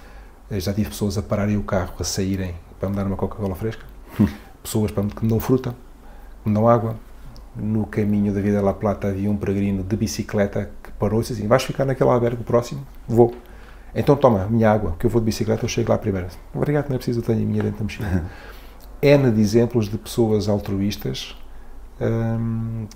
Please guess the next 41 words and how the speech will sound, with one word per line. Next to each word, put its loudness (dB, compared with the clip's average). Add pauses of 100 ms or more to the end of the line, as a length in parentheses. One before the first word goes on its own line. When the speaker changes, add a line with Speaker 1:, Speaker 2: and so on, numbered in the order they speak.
(100)
Speaker 1:
que 2
mesmo 4
que -4
tu 4
não 2
peças 2
ajuda, 2
te -10
perguntam 2
se -4
estás 2
bem, 0
que -12
tomam 4
a 0
iniciativa 0
de 2
te -6
querer 0
ajudar, 0
de -8
fazer 8
um 6
miminho. 4 (640)
Eh, 2 (1120)
fé -4
na 0
humanidade 2
restaurada. 0 (420)
Porque -8
Speaker 2:
Sim, 12
Speaker 1:
vejo 10
Speaker 2:
parece 10
que 8
há 10
uma 10
Speaker 1:
montes 6
de 8
Speaker 2:
espécie, 10
Speaker 1:
bons 6
exemplos. 4